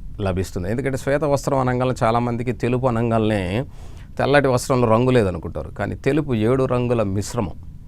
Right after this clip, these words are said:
ఒక రంగు కాదు. కాబట్టి ఏడు రంగుల మిశ్రమం తెలుపు. కాబట్టి అన్ని వర్ణాలు మన మీద ఉంటాయి. కానీ తెల్లగా ఉన్న దానివల్ల, అంటే మన, ఆ, మలి-, మాలిన్యం లేనటువంటి మనస్సు అని అర్థం. యాక్చువల్గా మాలిన్యం లేనటువంటి మనస్సుతో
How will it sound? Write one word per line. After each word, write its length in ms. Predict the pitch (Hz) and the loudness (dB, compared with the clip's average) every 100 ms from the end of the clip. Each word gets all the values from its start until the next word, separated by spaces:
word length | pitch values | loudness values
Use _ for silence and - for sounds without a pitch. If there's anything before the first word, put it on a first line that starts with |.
| - - - - | -16 -16 -16 -10
ఒక 160 | - - | -2 2
రంగు 240 | 117 117 | 2 2
కాదు. 260 | 113 87 65 - - - - - 101 | 0 -2 -8 -12 -14 -14 -14 -14 -4
కాబట్టి 400 | 135 147 147 127 | -2 -2 0 0
ఏడు 360 | 127 127 143 | 2 4 4
రంగుల 340 | 135 131 123 120 | 6 4 2 0
మిశ్రమం 760 | 117 - 139 135 107 110 139 139 | -2 -4 -2 0 0 -2 -4 -2
తెలుపు. 240 | 123 131 | -2 0
కాబట్టి 520 | 127 110 98 - 208 370 - - | 0 0 0 -2 -4 -6 -12 -8
అన్ని 240 | 98 117 | 0 4
వర్ణాలు 440 | 151 147 147 160 175 | 6 8 8 8 6
మన 200 | 151 131 | 4 2
మీద 200 | 123 127 | 0 0
ఉంటాయి. 240 | 120 101 | -2 -4
కానీ 260 | 117 160 139 | -2 0 0
తెల్లగా 440 | 131 135 151 151 | 0 4 6 6
ఉన్న 220 | 147 135 | 4 2
దానివల్ల, 800 | 127 123 120 113 113 120 139 107 - - - - | 0 0 0 0 0 0 0 0 -4 -12 -12 -4
అంటే 160 | 120 | 2
మన, 440 | 123 120 117 98 113 - - - - | 4 6 4 2 -4 -12 -14 -14 -8
ఆ, 300 | 101 104 104 | -4 -4 -4
మలి-, 300 | 101 110 135 - | 2 4 6 4
మాలిన్యం 640 | 107 117 143 143 139 131 | 4 6 6 6 4 2
లేనటువంటి 540 | 117 113 113 113 110 104 | 2 2 0 -2 -2 -2
మనస్సు 440 | 95 101 123 - | 0 2 2 2
అని 140 | 123 104 | 2 2
అర్థం. 260 | 87 90 | -2 -2
యాక్చువల్గా 520 | 90 90 - 87 80 - | -4 -4 -6 -8 -8 -6
మాలిన్యం 520 | 104 101 113 113 113 | 0 2 2 0 0
లేనటువంటి 600 | 107 104 104 98 101 95 | -2 -2 -2 -4 -6 -4
మనస్సుతో 640 | 90 87 98 110 123 143 | -4 -2 -2 -2 -4 -4